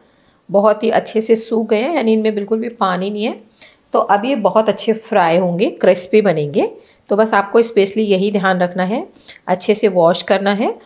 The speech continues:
और उसके बाद इसे अच्छे से dry करना है। ऑयल भी हमारा गर्म हो गया है। हमें जो ऑयल यहाँ पर अच्छे से गर्म चाहिए हाई flame पे, क्योंकि अगर ठंडा होगा ऑयल तो वो oil absorb कर लेगा और ये चीज़ें करारी नहीं हो पाएगी।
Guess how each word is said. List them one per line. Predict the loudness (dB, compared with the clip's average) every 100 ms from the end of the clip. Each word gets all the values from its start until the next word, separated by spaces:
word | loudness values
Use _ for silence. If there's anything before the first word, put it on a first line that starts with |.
| -20 _
और | 2 2
उसके | 2 0 2
बाद | 2 0
इसे | -4 -2
अच्छे | -2 -2 -6
से | -4 -6
dry | 0 0 0
करना | -2 -6 -8
है। | -10 -14 -18 _ 2
ऑयल | 4 4 4
भी | 2
हमारा | 2 2 2
गर्म | 2 4 4 2
हो | -2 -2
गया | -4 -4
है। | -6 -8 -14 _ -4
हमें | 0 0
जो | 2 0 0 0
ऑयल | 4 4 4 0
यहाँ | -2 -4 -2
पर | -6 -2
अच्छे | -4 -4 -6
से | -4 -2
गर्म | 0 0 -2 -6
चाहिए | -6 -6 -8 -14 _ _ _ -2
हाई | 2 2
flame | 2 -2 -4 -4
पे, | -6 -8 -14 _ _
क्योंकि | -8 -2 -2
अगर | 0 0 0 -2
ठंडा | -4 -2 2 2
होगा | 2 2 2
ऑयल | 4 4 4 0 0
तो | 2
वो | 2 4
oil | 4 6 4
absorb | 2 0 2 2 2 0
कर | -2
लेगा | 0 0 -2 -4 -18 -20 _
और | -2 0
ये | -4
चीज़ें | -4 -4 -4 -2
करारी | 2 4 2 0
नहीं | -4 -6
हो | -6
पाएगी। | -4 -6 -8 -18